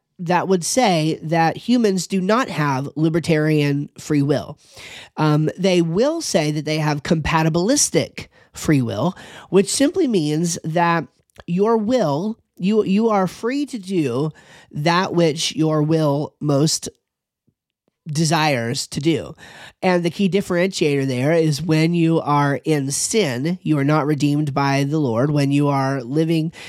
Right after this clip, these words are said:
your father is the devil, et cetera, you are, you are hopelessly bound to only sin. You are, you are, everything you do is in, is in contradiction to what God wants. You are in sin.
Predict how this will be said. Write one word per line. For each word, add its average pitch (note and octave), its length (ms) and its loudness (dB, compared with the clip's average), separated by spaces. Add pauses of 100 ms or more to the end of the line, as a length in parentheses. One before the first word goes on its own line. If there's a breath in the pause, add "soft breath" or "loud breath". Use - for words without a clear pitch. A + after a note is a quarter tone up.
(180 loud breath)
your C3+ 220 2
father E3 340 2
is D#3+ 160 2
the D#3 80 0
devil, D#3+ 420 2
et D3 120 -2
cetera, D#3 440 0 (440 loud breath)
you G3 260 2
are, F3+ 480 2
you F#3 260 0
are E3+ 460 2
hopelessly G#3+ 1120 -2 (400)
bound C#3 800 0
to - 300 -4
only E3 680 0
sin. F#2 520 -4 (420 soft breath)
You D#3+ 220 0
are, D3+ 360 2
you F3 280 0
are, D#3+ 480 0
everything G#3 400 0
you G#3 100 4
do E3 240 2
is D3 200 2
in, D3+ 280 -4
is D3+ 160 -4
in C#3+ 300 -2 (240)
contradiction E3 680 -2
to D3 200 2
what D3+ 400 -2
God D3+ 180 0
wants. C#3+ 400 0
You D3+ 200 0
are D3 180 2
in E3+ 220 0
sin. D3+ 420 0